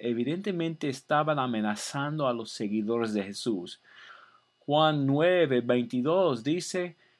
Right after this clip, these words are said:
que los judíos ya habían acordado que si alguno confesase que Jesús era el Mesías, fuera expulsado de la sinagoga. Entonces,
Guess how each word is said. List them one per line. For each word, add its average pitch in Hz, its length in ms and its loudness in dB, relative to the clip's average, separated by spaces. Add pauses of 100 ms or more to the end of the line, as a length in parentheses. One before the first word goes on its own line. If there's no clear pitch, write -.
que 139 100 0
los 131 220 0
judíos 160 480 0
ya 175 380 2
habían 160 520 0
acordado 156 800 0
que 139 140 -4
si 139 240 -2
alguno 156 560 2
confesase 160 920 0
que 131 180 0
Jesús 160 420 -2
era 156 200 2
el 156 120 2
Mesías, 208 720 0 (360)
fuera 214 460 6
expulsado 151 800 4
de 127 100 4
la 117 140 6
sinagoga. 104 840 0 (540)
Entonces, 170 920 0